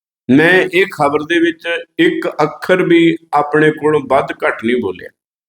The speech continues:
ਮੈਂ ਸਿਰਫ ਇੰਨਾ ਕਿਹਾ ਵੀ ਤੁਸੀਂ ਨਿਰਣਾ ਕਰੋ ਵੀ ਇਹ ਲੋਕਾਂ ਦਾ ਕਿਰਦਾਰ ਕੀ ਹੈ, ਇਹ ਲੋਕ ਸਮਾਜ ਨੂੰ ਸੇਧ ਕੀ ਦੇਣਗੇ।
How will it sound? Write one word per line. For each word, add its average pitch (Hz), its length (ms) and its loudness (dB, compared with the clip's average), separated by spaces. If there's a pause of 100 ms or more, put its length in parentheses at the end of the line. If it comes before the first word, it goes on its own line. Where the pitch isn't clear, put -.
(1000)
ਮੈਂ 139 100 4
ਸਿਰਫ 185 280 2
ਇੰਨਾ 175 300 4
ਕਿਹਾ 165 320 0 (220)
ਵੀ 147 80 -2
ਤੁਸੀਂ 160 300 0
ਨਿਰਣਾ 120 380 2
ਕਰੋ - 240 -14 (1800)
ਵੀ 123 160 2 (140)
ਇਹ 202 180 6
ਲੋਕਾਂ 170 480 -2
ਦਾ 175 160 -2
ਕਿਰਦਾਰ 139 500 2
ਕੀ - 240 -12
ਹੈ, - 60 -20 (2000)
ਇਹ 202 140 8
ਲੋਕ 180 400 4
ਸਮਾਜ 151 560 2
ਨੂੰ 180 220 -6 (120)
ਸੇਧ 185 380 2
ਕੀ 151 120 -4
ਦੇਣਗੇ। 113 380 -2